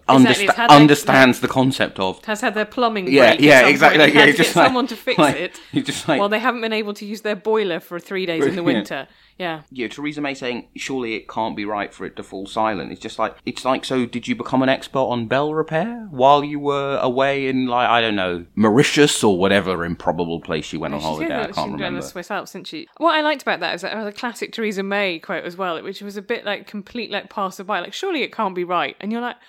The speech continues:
Speaker 1: "I don't know. If only there was someone whose job it was to make, you know, the ultimate executive decisions in the land, Theresa. Like,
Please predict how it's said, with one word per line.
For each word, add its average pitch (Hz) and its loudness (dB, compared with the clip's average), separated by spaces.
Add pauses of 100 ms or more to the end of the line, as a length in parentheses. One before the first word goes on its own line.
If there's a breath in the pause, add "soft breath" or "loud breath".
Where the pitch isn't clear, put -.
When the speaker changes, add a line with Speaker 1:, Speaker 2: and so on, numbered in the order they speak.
(140 soft breath)
Speaker 1:
"I 233 -16
don't 214 -10
know. 330 -4
If 240 -8
only 254 -10
there 247 -8
was 233 -10
someone 240 -10
whose 220 -12
job 269 -8
it 226 -10
was 196 -10
to - -18
make, 185 -14
you 220 -10
know, 190 -8
the 202 -6
ultimate 202 -6
executive 202 -12
decisions 208 -10
in 247 -10
the 254 -10
land, 277 -12
Theresa. 165 -14
Like, - -12